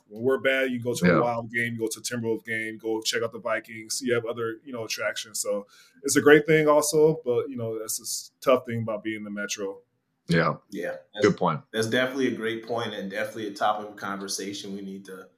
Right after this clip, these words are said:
Speaker 3: we need to pencil for the next episode. But appreciate you guys today. Um, you know, I just hope for a win tomorrow.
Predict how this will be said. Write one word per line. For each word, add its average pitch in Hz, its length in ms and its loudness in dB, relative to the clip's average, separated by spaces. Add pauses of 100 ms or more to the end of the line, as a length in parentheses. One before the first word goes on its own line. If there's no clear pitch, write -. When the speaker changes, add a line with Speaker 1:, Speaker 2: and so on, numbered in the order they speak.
(120)
Speaker 3:
we 110 80 -6
need 101 160 -4
to 101 60 -8
pencil 98 360 -8
for 101 120 -14
the 95 100 -10
next 92 280 -14
episode. - 640 -14
But 78 280 -14 (460)
appreciate 135 540 2
you 127 80 -2
guys 123 500 2
today. 123 680 0 (260)
Um, 98 600 -2 (440)
you 117 140 -2
know, 113 400 0
I 127 100 4
just 135 180 2
hope 131 200 2
for 131 60 -4
a 117 80 0
win 120 160 -2
tomorrow. 117 440 0